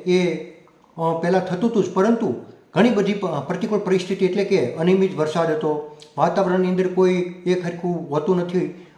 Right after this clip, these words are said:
અને ઘણી વખત રોગ અને જીવાતનો પણ ઉપદ્રવ વધારે હોય છે, જેવા અનેક કારણોસર તલ છે એ ઉનાળામાં વાવવાનું શરૂ થયું. આમ તો તલ છે એ કોઈ પણ ઋતુની અંદર વાવી શકાય છે, કારણ કે તલને છે એ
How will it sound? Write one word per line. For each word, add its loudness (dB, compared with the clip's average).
અને 0
ઘણી 2
વખત 0
રોગ 0
અને 0
જીવાતનો -2
પણ -2
ઉપદ્રવ -4
વધારે 0
હોય -2
છે, -8
જેવા 6
અનેક 0
કારણોસર -2
તલ 4
છે 0
એ 0
ઉનાળામાં 2
વાવવાનું 0
શરૂ -2
થયું. -4
આમ 4
તો -2
તલ 2
છે 0
એ 2
કોઈ 4
પણ 0
ઋતુની 2
અંદર 2
વાવી 4
શકાય -2
છે, -6
કારણ 0
કે -4
તલને 0
છે -2
એ 4